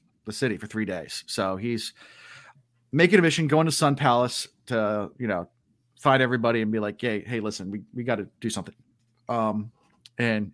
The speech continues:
you know, he goes in, finds Faile and Loial Plainstones together, and, um, she's ignoring Perrin.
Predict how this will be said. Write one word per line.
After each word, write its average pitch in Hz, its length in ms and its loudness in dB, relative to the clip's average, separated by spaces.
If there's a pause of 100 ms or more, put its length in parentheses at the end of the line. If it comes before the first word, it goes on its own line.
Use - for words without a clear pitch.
you 143 80 0
know, 117 80 2
he 117 60 0
goes 147 220 6
in, 143 100 2
finds 135 280 2
Faile 123 420 2
and 110 100 0
Loial 110 240 0
Plainstones 113 400 -6
together, 101 440 -4
and, 90 180 -6 (800)
um, 92 280 -6 (520)
she's 113 260 -2
ignoring 110 380 0
Perrin. 107 340 -2